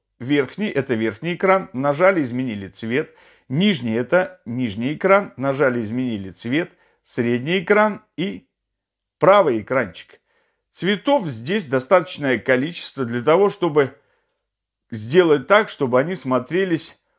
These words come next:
по-разному. Ну, давайте вот здесь оставим, допустим, зелёненький, внизу сделаем вот такой вот, вот, и правый сделаем вот такой, либо вернём его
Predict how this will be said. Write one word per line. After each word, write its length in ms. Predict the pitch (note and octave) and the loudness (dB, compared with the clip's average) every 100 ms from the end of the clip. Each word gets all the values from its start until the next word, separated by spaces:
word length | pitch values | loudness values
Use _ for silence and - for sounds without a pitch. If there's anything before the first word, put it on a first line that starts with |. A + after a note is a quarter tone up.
| _ _ | _ _
по-разному. 760 | A#2+ C3+ D#3+ F3 D3 B2 G#2+ A#2 | 4 8 8 6 4 -4 -6 -6
Ну, 100 | D#3+ | 0
давайте 380 | F3 D#3 A2 | 4 4 2
вот 100 | B2 | -4
здесь 240 | A#2 C3+ - | -6 -10 -8
оставим, 400 | B2+ - C#3 A2+ | -8 0 0 0
допустим, 460 | A#2+ B2 B2 A#2+ | -6 -8 -8 -8
зелёненький, 800 | G2 B2 D3 G3+ F#3+ F3+ F3 E3+ | -6 -2 0 0 -2 -4 -4 -6
внизу 500 | E2+ G#2 B2+ C3 C3 | -6 -8 -4 -4 -4
сделаем 540 | A2 G2+ B2+ A2 F#2+ E2+ _ _ _ | -6 -2 0 0 -2 -10 _ _ _
вот 280 | - A#2+ B2+ | -2 0 2
такой 420 | A2+ G#2+ G3 G#3+ | 0 0 4 4
вот, 100 | F#3 | 4
вот, 300 | E3 F3 - _ | 0 -4 -6 _
и 160 | F3 F3+ | -10 -10
правый 480 | - C#3+ E3 C#3+ | 0 2 2 0
сделаем 480 | A2+ G#2 D3 B2 G2 | -6 -4 -2 -2 -4
вот 180 | G2 A#2+ | -6 -4
такой, 460 | B2+ A2+ B2 G2 F2+ | -4 -4 -4 -4 -4
либо 480 | A#2+ C#3+ D3+ D3 - _ _ _ _ _ _ _ - | -6 2 2 2 -6 _ _ _ _ _ _ _ -12
вернём 520 | G#2+ C3+ C#3 E3+ F#3 | -2 -2 0 0 2
его 520 | D3+ D3+ E3 - - | 2 2 2 0 -10